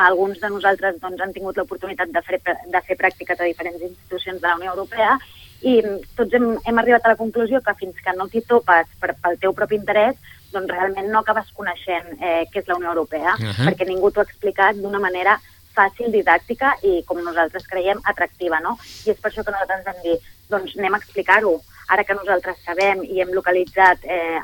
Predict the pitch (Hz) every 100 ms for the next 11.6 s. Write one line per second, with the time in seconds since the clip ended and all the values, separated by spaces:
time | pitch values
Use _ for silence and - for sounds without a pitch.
0 | 170 165 - 180 - 190 214 220 285 -
1 | - 214 214 214 196 208 202 196 190 175
2 | 175 180 - 202 202 - 220 185 185 180
3 | 185 185 190 180 208 202 240 277 - -
4 | - - 196 170 175 170 160 208 233 220
5 | 175 175 - 190 190 214 233 - 180 180
6 | 170 196 196 185 185 185 196 233 190 -
7 | 196 180 185 220 - 185 190 185 185 170
8 | 165 160 156 175 226 - - - - -
9 | 214 - 117 107 - 175 175 - 190 -
10 | 180 190 185 180 180 - 185 185 - -
11 | 185 190 175 165 165